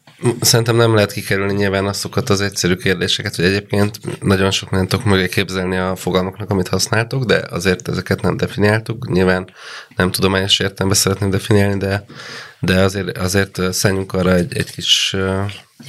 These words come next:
időt, hogy mondjuk ezeket az alap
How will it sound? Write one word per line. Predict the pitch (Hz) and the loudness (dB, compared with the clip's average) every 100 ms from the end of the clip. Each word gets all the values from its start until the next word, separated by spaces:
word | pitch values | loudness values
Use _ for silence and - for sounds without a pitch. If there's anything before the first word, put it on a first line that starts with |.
| - - - | -20 -16 -10
időt, | 107 98 101 120 | -6 2 2 2
hogy | 117 101 - - - - - - - - | 2 -2 -2 -16 -18 -20 -20 -20 -20 -20
mondjuk | - 101 101 | 0 2 2
ezeket | 101 101 104 - | 0 -2 -6 -4
az | 98 | -2
alap | 101 98 | 0 0